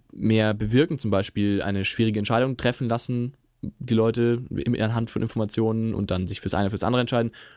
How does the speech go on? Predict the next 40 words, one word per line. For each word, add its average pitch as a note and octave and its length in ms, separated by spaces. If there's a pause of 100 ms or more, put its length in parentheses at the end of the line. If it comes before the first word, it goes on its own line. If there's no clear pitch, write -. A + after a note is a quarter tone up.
(160)
oder G2 440
einfach G2+ 400 (340)
schneller A2+ 280
in A2+ 80
den G#2+ 80
Kampf B2+ 260
kommen A2+ 320
und A#2 140
dann G2+ 240
halt G#2 100
ein - 40
bisschen G#2 160
mehr - 80
Action - 280
haben A2 220
oder G#2+ 160
so G#2 80
Dinge A2 260
oder B2+ 180
halt C3 120
eben C3+ 120
spielbezogen. A#2 460
Und A2 60
ich A2 100
glaube, B2 220
heute B2+ 240
wird's A#2+ 160
halt A#2+ 120
ein A2+ 120
bisschen B2 180
mehr A2 240
um G#2 260
die G#2 140
spielbezogene, A#2 540
klar, G#2+ 180
um G#2 60
die G#2+ 80
spielbezogene A#2 420
Ecke A2+ 160
gehen, G2+ 260